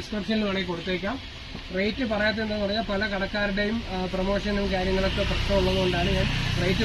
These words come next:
പറയാത്തത്. നിങ്ങൾ ഹോം ലൈറ്റിൽ വരികയോ നിങ്ങൾ എൻ്റെ നമ്പറിൽ WhatsApp-ൽ മെസ്സേജ് ഇടുകയോ അല്ലെങ്കിൽ വിളിക്കുകയോ ചെയ്താൽ ഞാൻ അതിൻ്റെ റേറ്റ് കറക്റ്റ് പറഞ്ഞു തരാം.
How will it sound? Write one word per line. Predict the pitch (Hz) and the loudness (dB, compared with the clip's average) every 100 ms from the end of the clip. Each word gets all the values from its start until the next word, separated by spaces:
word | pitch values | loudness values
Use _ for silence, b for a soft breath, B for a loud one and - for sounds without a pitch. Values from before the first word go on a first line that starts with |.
| 170 | 0
പറയാത്തത്. | 170 170 175 175 269 - - - - | 0 0 0 -2 -2 -4 -4 -6 -2
നിങ്ങൾ | 202 220 196 | 0 2 2
ഹോം | 202 220 | 2 2
ലൈറ്റിൽ | 220 226 202 | 2 0 0
വരികയോ | 196 233 277 226 | 0 0 2 0
നിങ്ങൾ | 208 214 | 0 0
എൻ്റെ | 202 202 | 0 2
നമ്പറിൽ | 190 202 214 220 220 - - - | 2 0 0 0 -4 -8 -10 -2
WhatsApp-ൽ | 180 185 214 196 214 190 | 0 2 0 0 0 0
മെസ്സേജ് | 185 202 202 | 0 0 2
ഇടുകയോ | 196 202 247 | 0 2 2
അല്ലെങ്കിൽ | 208 233 | 2 2
വിളിക്കുകയോ | 220 247 302 285 226 | 2 2 2 2 2
ചെയ്താൽ | 202 196 202 320 - - - | 2 2 0 -2 -8 -12 -4
ഞാൻ | 190 | 2
അതിൻ്റെ | 202 196 196 | 2 2 0
റേറ്റ് | 190 208 180 | 0 0 0
കറക്റ്റ് | 175 190 165 | 0 -2 -2
പറഞ്ഞു | 170 170 | 0 0
തരാം. | 160 | 0